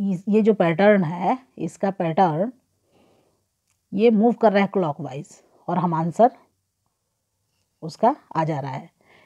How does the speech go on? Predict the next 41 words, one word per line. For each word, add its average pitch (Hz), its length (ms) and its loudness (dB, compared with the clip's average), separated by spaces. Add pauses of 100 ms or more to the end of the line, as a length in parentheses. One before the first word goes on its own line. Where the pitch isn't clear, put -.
(120)
लेकिन 226 300 0
इसका 202 300 0
जो 202 180 0
स्टार्टिंग 262 540 0
पॉइंट्स 185 480 0
है 147 120 -4
वो 156 140 -4
यही 175 260 2
होगा, 151 340 -4 (420)
वन, 175 440 -2
टू, 185 380 -2
फ़ोर, 185 400 0
फ़ाइव, 185 320 -2
सेवन, 156 380 -4
एट, 139 240 -10 (800)
सेवन, 196 360 -2
एट, 151 220 -8 (160)
यही 190 260 -2
स्टार्टिंग 165 460 -4
पॉइंट 151 360 -8
होगा। 135 280 -12
अगर 156 240 -8 (360)
एक 196 200 -2
से 202 300 -2
मल्टीप्लाई 190 480 0
करेंगे 175 280 -2
तो 156 100 -6
वन 165 160 -4
से 180 140 -4
स्टार्ट 175 260 -4
होगा, 170 220 -4 (440)
जब 170 180 -2
दो 190 160 4
से 220 120 0
मल्टीप्लाई 196 440 2
करेंगे 170 240 0
तो 143 100 -8
टू 185 160 -2
से 202 160 0
स्टार्ट 170 260 -2
होगा, 170 220 -8